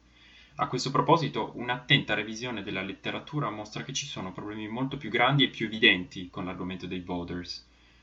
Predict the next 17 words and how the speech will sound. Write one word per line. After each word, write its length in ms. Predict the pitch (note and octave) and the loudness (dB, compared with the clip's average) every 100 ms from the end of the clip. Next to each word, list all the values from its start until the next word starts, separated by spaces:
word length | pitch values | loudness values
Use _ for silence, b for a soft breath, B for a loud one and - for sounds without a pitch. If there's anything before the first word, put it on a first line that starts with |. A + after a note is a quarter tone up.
| _ | _
Ad 160 | - G#2 | -2 6
esempio, 540 | A2+ C3 C3+ A#2+ - | 10 10 8 0 -2
l'incidenza 580 | A2+ B2+ C3 C#3 G2 G#2 | 0 4 6 6 2 0
della 160 | G#2 G#2 | -2 -2
malattia 400 | A2 A#2 - D3 | -2 -2 -2 -2
di 100 | A#2 | 2
Lyme 260 | F#2+ F#2+ | 2 2
in 60 | G2+ | -4
Italia 460 | G#2+ A#2+ C#3+ D3 | -2 0 0 -2
è 180 | - G#2+ | -2 -4
trenta 380 | - C#3 D3 C#3+ | 0 4 6 6
volte 260 | A2+ F2+ G2+ | 0 -2 -6
più 200 | A#2 A#2 | 2 4
alta 260 | C3 C#3+ | 4 2
che 80 | B2+ | -4
in 100 | A2+ | -2
Irlanda, 560 | G#2+ F#2+ E2+ F2+ F#2 | 0 0 -2 -4 -10